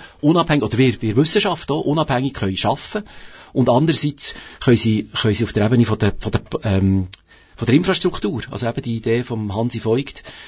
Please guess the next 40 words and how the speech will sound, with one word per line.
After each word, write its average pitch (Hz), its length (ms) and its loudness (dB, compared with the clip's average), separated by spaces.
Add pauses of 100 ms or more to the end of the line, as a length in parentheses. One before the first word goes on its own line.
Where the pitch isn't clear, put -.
(180)
mit - 200 -4
der 101 220 0
Plattform, 160 920 0
wo 117 300 -2
verschiedene 131 480 -2
Online-Medien 123 760 2
könnten 110 240 -4
zusammenkommen 139 540 0
und 113 120 -4
wo 113 60 -4
man 107 140 -4
wie 127 60 0
eine 123 100 0
Art, 123 300 -4 (320)
wie 131 140 -2
Orte 165 440 6
wieder 156 180 0
schafft, 135 320 0
wo 135 40 0
man 110 160 -2
heranschaut, 160 420 2
wo 117 60 -4
man, 110 180 -2
wo 113 60 -2
viel 151 300 2
heranschaut 151 480 2
und 107 120 -4
wo 104 60 -2
Zeug 139 240 -6
nebeneinander 123 460 -2
steht, 175 360 -4
wo 110 40 -6
man 104 120 -4 (380)
Journal 123 360 4
B 110 200 4
neben 113 260 2
Infosperber, 127 760 2
neben 104 400 -2 (260)
Wots, - 760 -4
neben, 107 280 -6